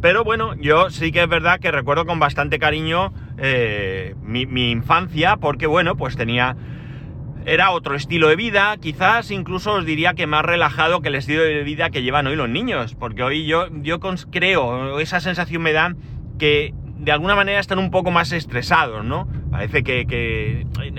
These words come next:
evidentemente no voy a echar la culpa que los videojuegos, no, no, no, yo no soy de esos, pero sí que creo que, eh, no sé, me da la sensación que viven un poquito más, más estresados. Yo creo que nosotros vivíamos más relajados,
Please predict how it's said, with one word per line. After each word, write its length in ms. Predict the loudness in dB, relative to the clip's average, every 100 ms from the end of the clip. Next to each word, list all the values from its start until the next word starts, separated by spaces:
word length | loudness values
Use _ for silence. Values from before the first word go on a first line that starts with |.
| -4
evidentemente 640 | -2 0 2 2 2 2
no 80 | 4
voy 120 | 4
a 40 | 4
echar 180 | 2 2
la 120 | 2
culpa 340 | 2 2 2
que 80 | 2
los 140 | -2
videojuegos, 640 | 0 -2 0 4 4 4 2
no, 180 | 2 2
no, 200 | 2 0
no, 280 | -2 -4 -4
yo 120 | -2
no 80 | -2
soy 160 | 0
de 140 | 0 0
esos, 320 | 2 0 -2 -8 -10 2
pero 180 | 2
sí 140 | 2 0
que 160 | -2
creo 240 | 0 0 2
que, 240 | 2 2 -2 -4 -4 -4 -4 -8 -8 -6 -6 -4 -2
eh, 320 | 0 0 0
no 140 | 0
sé, 160 | 0 -4
me 180 | -4 2
da 120 | 2
la 60 | 2
sensación 500 | -2 -2 0 0 0
que 100 | 0
viven 240 | 2 2
un 100 | 2
poquito 360 | 0 0 0 2
más, 380 | 2 2 -2 -6 -6
más 260 | 0 2 0
estresados. 540 | -4 -4 2 4 4
Yo 140 | 0 0
creo 120 | 0
que 60 | 0
nosotros 340 | 0 -2 -2
vivíamos 380 | 0 2 2 2
más 180 | 2 2
relajados, 640 | 0 0 2 4 4